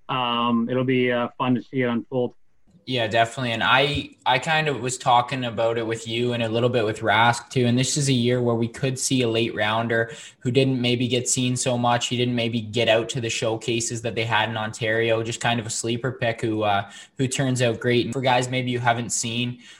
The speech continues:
Speaker 2: what, what are you kind of looking for?
Speaker 1: Well, I always say one team wins the draft, right? And why not us? It's gonna be, you know, two years from now when your team's built around these oh fives and oh fours,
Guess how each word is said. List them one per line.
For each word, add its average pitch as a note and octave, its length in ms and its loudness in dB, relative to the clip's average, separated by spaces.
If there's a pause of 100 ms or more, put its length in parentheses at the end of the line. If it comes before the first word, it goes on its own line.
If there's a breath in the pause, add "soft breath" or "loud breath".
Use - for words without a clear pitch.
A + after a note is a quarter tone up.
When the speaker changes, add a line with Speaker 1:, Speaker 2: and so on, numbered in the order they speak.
(120)
Speaker 2:
what, A#2+ 220 0
what A#2 140 -2
are - 20 -2
you A2 120 -4
kind G#2+ 180 -2
of G#2 60 -4
looking A#2 280 -4
for? F#2+ 320 -6 (760 soft breath)
Speaker 1:
Well, D#3+ 180 2
I D#3+ 80 -2
always F3+ 260 2
say E3 260 2
one C#3+ 220 2
team D3+ 240 2
wins C#3 200 4
the B2+ 80 0
draft, B2+ 380 -2
right? A#2 200 0
And C3 80 0
why B2+ 160 0
not B2 220 2
us? B2 240 -4
It's - 100 -18
gonna C#3+ 220 2
be, B2 400 2
you D#3 320 -6
know, D3+ 200 2
two F#3 180 -4
years E3 280 0
from D#3+ 120 -4
now C#3+ 180 0
when C3+ 160 4
your C3+ 100 2
team's C#3+ 380 -2
built C#3 360 -2
around C3 300 0
these B2 220 0
oh C3 120 2
fives C3+ 520 -2
and B2 80 0
oh B2 100 2
fours, B2+ 540 0